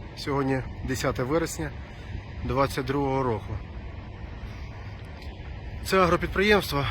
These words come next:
якому ми в прошлому році переобладнали, дообладнали, е, зерносушарку Мехмари С п'ятдесят п'ять пілетним теплогенератором.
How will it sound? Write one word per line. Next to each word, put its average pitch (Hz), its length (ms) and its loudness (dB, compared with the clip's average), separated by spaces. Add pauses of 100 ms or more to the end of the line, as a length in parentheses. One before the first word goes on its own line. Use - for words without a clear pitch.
якому 156 240 2
ми 147 80 4
в 143 60 0
прошлому 147 400 2
році 165 260 2
переобладнали, 135 800 6
дообладнали, 160 720 6 (460)
е, 135 160 2
зерносушарку 135 680 2
Мехмари 123 500 2 (120)
С 131 240 0 (220)
п'ятдесят 127 440 0
п'ять 180 260 4 (1040)
пілетним 151 360 2
теплогенератором. 127 760 2